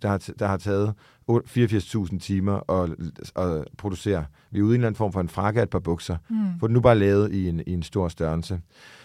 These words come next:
Speaker 2: Men
Speaker 1: Øh.
Speaker 2: modebilledet rummer bare ikke den tykke mand.
Speaker 1: Nej.
Speaker 2: Og det kan der jo være enormt mange grunde til. Det har været op at vende før. Og der er jo også, altså, jeg tænker også måske,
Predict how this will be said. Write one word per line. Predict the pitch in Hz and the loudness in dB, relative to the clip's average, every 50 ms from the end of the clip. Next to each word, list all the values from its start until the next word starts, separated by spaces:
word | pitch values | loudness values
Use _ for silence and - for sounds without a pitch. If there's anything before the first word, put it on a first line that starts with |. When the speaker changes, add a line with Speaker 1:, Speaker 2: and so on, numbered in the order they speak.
| - - | -18 -6
Speaker 2:
Men | - 226 226 | -2 2 2
Speaker 1:
Øh. | - | 4
Speaker 2:
modebilledet | 220 233 247 - 233 214 202 202 196 190 - 180 | 4 4 2 2 2 0 2 0 -2 -2 -2 -2
rummer | 185 185 190 208 214 | 0 0 0 0 0
bare | 202 185 175 180 180 180 175 | -2 -4 -6 -4 -4 -4 -4
ikke | 170 175 170 202 | -4 -4 -4 -4
den | 196 - 170 165 165 165 - | -6 -4 -6 -8 -8 -10 -10
tykke | - - 185 170 180 | -8 -6 -6 -4 -4
mand. | 175 156 - - _ _ | -6 -6 -10 -12 _ _
Speaker 1:
Nej. | - 156 165 - - _ _ _ _ _ _ _ _ | 4 4 4 4 -2 _ _ _ _ _ _ _ _
Speaker 2:
Og | 185 | -2
det | 170 196 | -2 0
kan | 185 208 | 0 0
der | 196 190 | 0 0
jo | 175 | 0
være | 175 165 160 160 156 - - - | 0 -2 -2 -4 -6 -10 -10 -8
enormt | 175 175 175 180 156 - - - _ _ - _ | -4 -2 -2 -2 -4 -6 -12 -20 _ _ -20 _
mange | - 175 175 170 180 180 | -8 -6 -6 -4 -4 -6
grunde | - 175 165 170 180 | -6 -6 -6 -6 -6
til. | - - 190 180 175 _ | -4 -4 -6 -6 -4 _
Det | 185 160 | -6 -4
har | 170 - - | -4 -4 -6
været | 170 180 175 160 | -4 -4 -4 -4
op | 160 160 185 | -4 -4 -4
at | 185 170 | -4 -2
vende | 175 170 180 185 - | -2 0 -2 -2 -2
før. | - 196 175 - - - - - - - - - - _ | -2 -2 -2 -2 -4 -10 -16 -20 -20 -20 -20 -20 -10 _
Og | - 175 - | -6 -2 2
der | 175 | 2
er | 165 165 170 | 4 4 4
jo | 175 190 | 2 2
også, | 185 185 190 - - - - - | 2 0 0 -2 -8 -12 -8 -8
altså, | 180 - 185 | -4 -2 -2
jeg | 175 175 175 | -2 -2 -2
tænker | - - 202 190 180 175 | -2 0 0 2 2 2
også | 160 165 175 - - | 2 0 0 0 0
måske, | 202 180 - 208 190 - | 0 0 0 -2 -2 -2